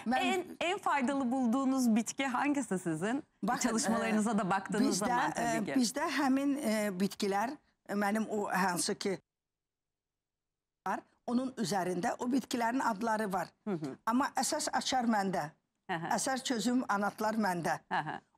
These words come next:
Speaker 1: O çözüm, o bitkiləri ki biz kullanı-, kullanırıq, şəfalı bitkilər çox. Və onları seçdikdə o bitkilərin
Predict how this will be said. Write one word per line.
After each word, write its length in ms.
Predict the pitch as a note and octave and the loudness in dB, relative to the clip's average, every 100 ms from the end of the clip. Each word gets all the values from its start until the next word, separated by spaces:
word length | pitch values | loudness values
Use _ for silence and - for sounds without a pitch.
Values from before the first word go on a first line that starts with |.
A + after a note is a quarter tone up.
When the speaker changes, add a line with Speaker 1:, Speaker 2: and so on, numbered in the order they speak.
| - | -6
Speaker 1:
O 120 | D4+ | -4
çözüm, 480 | - A#3+ F3+ G#3+ C4+ | -2 -2 0 -2 -4
o 60 | B3+ C4 | -2 0
bitkiləri 540 | C#4+ - G#3 G3 F3 | 0 -2 -2 0 -2
ki 180 | - F3+ | -2 -2
biz 120 | G3+ | -2
kullanı-, 560 | F#3 F3+ F3 F3+ F#3+ - | 0 0 0 -2 -4 -6
kullanırıq, 600 | - F3 E3 F3+ A3 - | -2 0 2 0 -2 -2
şəfalı 440 | A3 - G#3+ A3+ | -2 0 -2 0
bitkilər 500 | B3 - B3 B3 A#3 | -2 -2 -2 -2 -2
çox. 220 | - A#3 - _ _ _ _ - | -4 -6 -8 _ _ _ _ -10
Və 120 | G3 - | -8 -6
onları 680 | A#3 A3 G#3 G#3 C4+ E4+ G#3 - _ | -2 0 2 2 0 0 -2 -8 _
seçdikdə 800 | - - A#3 - - A3+ - G#3 - | -4 0 0 0 -2 -4 -2 -6 -4
o 80 | A#3 | 0
bitkilərin 600 | C#4 - - G3 E3+ D#3+ | 0 0 -2 0 0 -2